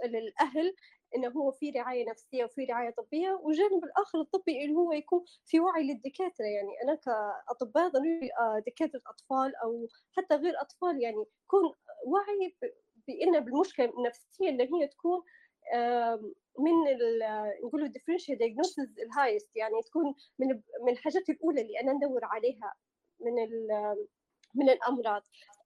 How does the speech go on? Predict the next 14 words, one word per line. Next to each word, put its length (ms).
وحاجة 600
أخرى 220
إنه 140
هو 140
تدعم، 340
ندعمه 340
المناهج 600
بتاعنا، 560
المناهج 360
الطبية 380
إنه 180
هو 60
يكون 260
فيها، 400